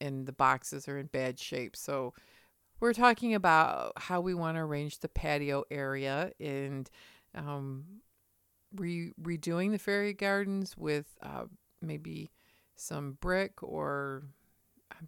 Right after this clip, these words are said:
paving. No, they're, they're landscaping pavers is what I'm look-, that's the word I'm looking for. So hopefully the finances will be good for that, so I can boost up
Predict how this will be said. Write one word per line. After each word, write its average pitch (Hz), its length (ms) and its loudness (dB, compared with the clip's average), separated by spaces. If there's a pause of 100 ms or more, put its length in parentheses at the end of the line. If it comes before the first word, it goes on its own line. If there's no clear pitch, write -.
paving. 165 640 -4 (440)
No, 285 160 -6
they're, 262 240 -2
they're 208 200 0
landscaping 127 800 -2 (220)
pavers 127 480 -6
is 131 160 -8
what 151 120 -4
I'm 139 140 -6
look-, 147 120 -8 (200)
that's - 140 -6
the 156 80 -4
word 139 160 0
I'm 127 120 -4
looking 127 240 -10
for. - 280 0 (440)
So 208 200 4
hopefully 196 520 2
the 139 440 2
finances 151 640 -2
will 147 100 -2
be 139 200 -2
good 170 340 2
for 151 160 -2
that, 196 320 0
so 147 220 -2
I 139 80 -2
can 135 400 -8 (760)
boost 180 360 0
up 175 180 4